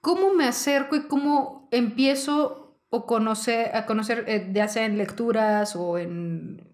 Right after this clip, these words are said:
autora? O sea, ¿cómo son los primeros pasos si no me considero feminista y quiero aprender o quiero ser más sorora o empática? ¿Cómo, a quién me acer-, qué hago?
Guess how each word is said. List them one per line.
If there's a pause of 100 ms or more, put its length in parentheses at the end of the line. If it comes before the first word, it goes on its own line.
(140)
autora?
O
sea,
¿cómo
son
los
primeros
pasos
si
no (600)
me
considero
feminista
y
quiero
aprender
o
quiero
ser
más
sorora
o
empática?
¿Cómo,
a
quién
me
acer-,
qué
hago?